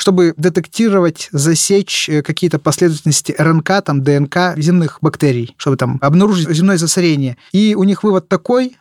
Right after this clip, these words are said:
э, там у нас, кстати, в книжке есть ссылка на их работу, вывод у них таков, что значимого земного засорения нет при большом обилии вот этих вот структур.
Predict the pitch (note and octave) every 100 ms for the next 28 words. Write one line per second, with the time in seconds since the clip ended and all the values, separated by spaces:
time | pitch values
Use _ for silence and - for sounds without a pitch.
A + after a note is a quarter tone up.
0 | - D#3+ D3 D3 D3+ - - - D3 -
1 | F3+ D#3+ - F#3+ G#3+ - E3 - D3 C#3+
2 | - C#3+ C#3+ C#3 C3+ _ _ _ _ -
3 | F3 G3 F#3 F#3 F3 - E3+ A#3 A3+ -
4 | - F#3 F#3 F#3 F3+ D#3+ D3 G3 - F3+
5 | E3+ D#3 E3+ F3 D#3 - F#3 F#3+ D3 D3+
6 | C#3+ - - F#3 F3 D#3 D#3 E3+ G#3 F#3+
7 | D3 F3+ D#3+ C#3+ E3 D3 D3 - D#3 -
8 | C3 -